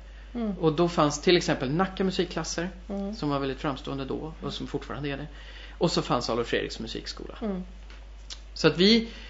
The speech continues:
Speaker 2: eh, sjöng upp för båda.
Speaker 1: Mm.
Speaker 2: Kom in på båda. Både jag och min syster. Och då valde de Adolf Fredriks musikklass, där alla
Speaker 1: Eller,
Speaker 2: höll på med
Speaker 1: men
Speaker 2: musik.
Speaker 1: ändå vilken tur att ni bodde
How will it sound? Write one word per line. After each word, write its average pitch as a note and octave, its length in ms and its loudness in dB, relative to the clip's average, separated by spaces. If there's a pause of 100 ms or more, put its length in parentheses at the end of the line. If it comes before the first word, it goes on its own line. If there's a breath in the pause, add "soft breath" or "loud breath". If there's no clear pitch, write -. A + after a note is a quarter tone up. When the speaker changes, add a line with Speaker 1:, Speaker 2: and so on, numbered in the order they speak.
(300 loud breath)
Speaker 2:
eh, D3 640 8
sjöng F3+ 460 8 (220)
upp F#3 220 2
för - 140 -4
båda. C3 440 4 (140)
Speaker 1:
Mm. G#3 220 -2
Speaker 2:
Kom D#3+ 120 6
in A#3 180 10
på G#3+ 100 4
båda. D3+ 400 2 (1000 loud breath)
Både C#3+ 180 6
jag D3+ 140 6
och G#3+ 60 6
min G#3+ 100 4
syster. - 420 -2 (840 loud breath)
Och D#3 100 2
då D3+ 80 10
valde C3 260 6
de A#2+ 120 -2
Adolf A#2 160 -4
Fredriks - 280 -6
musikklass, A#2+ 420 -6
där C#3+ 160 2
alla D3+ 260 10
Speaker 1:
Eller, D3+ 80 10
Speaker 2:
höll D3 100 6
på - 140 -4
med G#3 80 -2
Speaker 1:
men A3 80 8
Speaker 2:
musik. A3 200 0
Speaker 1:
ändå A3 300 4
vilken G#3 380 -2
tur C#4 500 0
att A#3 160 -2
ni A3 80 0
bodde G3+ 600 0